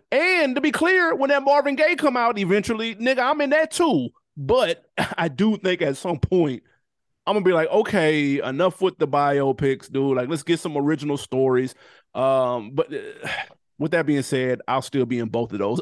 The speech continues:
<laughs> opening weekend, and I look forward to the Snoop. Um, I just hope they don't, I hope it's better than the Tupac.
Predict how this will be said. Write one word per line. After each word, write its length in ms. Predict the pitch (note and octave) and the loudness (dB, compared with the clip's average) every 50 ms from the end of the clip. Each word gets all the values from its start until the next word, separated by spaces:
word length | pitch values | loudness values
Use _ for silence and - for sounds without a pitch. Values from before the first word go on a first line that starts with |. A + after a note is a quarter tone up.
| - - | -6 -4
<laughs> 80 | - | -2
opening 380 | - G3+ F3 - E3 D3+ D#3 D3+ | -2 -2 0 0 0 0 2 2
weekend, 540 | C#3+ D#3+ E3 D#3 - D3 C3+ C3+ C3+ C3+ - - - - - - - | 2 2 0 0 -2 -2 -2 -2 -2 -4 -6 -10 -14 -18 -12 -6 -2
and 120 | G#3 A#3 | 0 0
I 60 | A3+ | 2
look 220 | A3 A3 G#3 E3+ - | 2 0 0 0 -2
forward 280 | - F#3+ G3 G3+ F#3 | -2 0 2 2 2
to 60 | - - | 0 -2
the 120 | D#3 D#3 | -2 -4
Snoop. 420 | - - F#3+ F#3+ F3+ D3 A#2 - _ - - - _ _ - | -4 0 2 4 4 2 2 -2 _ -20 -20 -20 _ _ -6
Um, 400 | - B2+ C3 B2+ B2+ A#2 A2+ G2+ | -2 0 0 0 0 0 -2 -2
I 80 | A2 | -2
just 160 | C#3+ D3+ D3+ C3+ | -2 -2 -2 -2
hope 160 | D3 C#3 A#2+ | -2 0 0
they 100 | B2 A#2+ | 0 -2
don't, 320 | A#2 A2 G#2 F#2 - - _ _ - | -2 -2 -4 -4 -8 -10 _ _ -6
I 120 | - C3+ | -4 -2
hope 220 | C#3+ F#3 G3 - F3 | 0 0 0 0 0
it's 100 | D3 A2+ | -2 -2
better 220 | B2+ D3+ D3+ C#3 | 0 -2 -2 -2
than 100 | C3 C3 | -2 -4
the 80 | A#2+ G#2+ | -4 -6
Tupac. 560 | - - B2 A#2 G2+ - A2 G2 A#1+ A#1+ - | -6 -6 -6 -6 -6 -6 -6 -6 -6 -6 -10